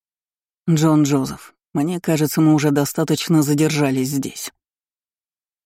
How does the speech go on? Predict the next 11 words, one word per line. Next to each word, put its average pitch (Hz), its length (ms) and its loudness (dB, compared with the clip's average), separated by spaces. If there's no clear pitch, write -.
Кучер, 202 440 -4
невысокий 190 520 -2
коренастый 147 520 0
мужчина, 185 420 -2
захлопнул 165 600 0
дверцу, 143 480 -2
резанув 160 420 0
по 151 120 -2
девушке 147 380 -2
недовольным 143 540 2
взглядом, 135 540 -4